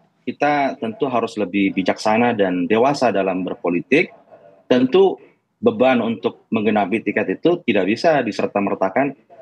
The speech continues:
ini tanggung jawab P K S. P K S sudah memberikan jalan delapan puluh persen,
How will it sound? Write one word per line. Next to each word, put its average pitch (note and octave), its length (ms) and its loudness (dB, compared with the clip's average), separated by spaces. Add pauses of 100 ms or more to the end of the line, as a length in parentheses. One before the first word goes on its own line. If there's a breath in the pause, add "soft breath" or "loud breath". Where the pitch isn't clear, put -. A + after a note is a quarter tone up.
(120)
ini C3+ 160 2
tanggung G#2+ 320 0
jawab F#2+ 240 0
P G#2+ 80 -4
K - 60 -8 (100)
S. D3+ 320 0 (480)
P A#2 80 0
K B2 240 2
S D3+ 80 -2
sudah A#2+ 160 2
memberikan A#2 560 -2
jalan A2 320 0
delapan G#2 400 -2
puluh G#2+ 240 -2
persen, - 560 -2